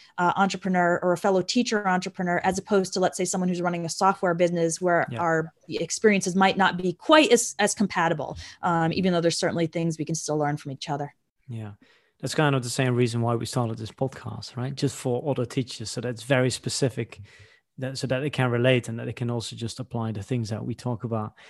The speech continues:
Speaker 2: here on the podcast. So, yeah. Um, how has building an online business changed your life?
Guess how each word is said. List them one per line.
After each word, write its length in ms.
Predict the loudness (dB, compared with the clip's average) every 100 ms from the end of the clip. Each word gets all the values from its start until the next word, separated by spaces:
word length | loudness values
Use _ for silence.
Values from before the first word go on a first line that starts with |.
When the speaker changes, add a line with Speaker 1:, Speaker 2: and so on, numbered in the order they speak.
| -20 -16
Speaker 2:
here 180 | -6 -6
on 160 | -4 -4
the 80 |
podcast. 540 | -4 -8 -8 -8 -8 -8
So, 320 | -10 -8 -8 -12 -20 -20 _ -6
yeah. 300 | 0 0 -2 -8 -20 -20 -10 4
Um, 400 | 6 6 4 -2 _ -10
how 380 | 0 4 6
has 560 | 6 6 6 4 2 -6 -10 -10 6
building 540 | 10 10 10 6 4
an 140 | 2 4
online 300 | 6 6 6
business 380 | 4 2 -4
changed 560 | -2 4 4 4 0 -6
your 300 | -4 0 2
life? 420 | 2 0 -4 -12